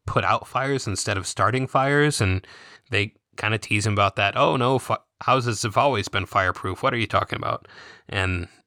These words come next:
then they bring out the manual where established seventeen ninety to burn English-influenced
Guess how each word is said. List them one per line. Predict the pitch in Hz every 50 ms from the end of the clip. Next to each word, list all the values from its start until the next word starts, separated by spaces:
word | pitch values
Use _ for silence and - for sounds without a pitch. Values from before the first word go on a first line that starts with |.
| _ -
then | 107 98 95
they | 95 92
bring | 95 - 95 98 95
out | 95 98 -
the | -
manual | 98 95 92 95 98 95 92 95 95
where | 92 92 90 90 90 - - - - - - - _ _ _
established | 107 - - 101 104 104 101 104 - -
seventeen | - 123 143 143 127 - 147 139 127
ninety | 131 131 131 123 107 95
to | 104 -
burn | - 120 123 123 123 120
English-influenced | - 127 131 131 139 135 - - - - 139 127 - - 143 139 127 - -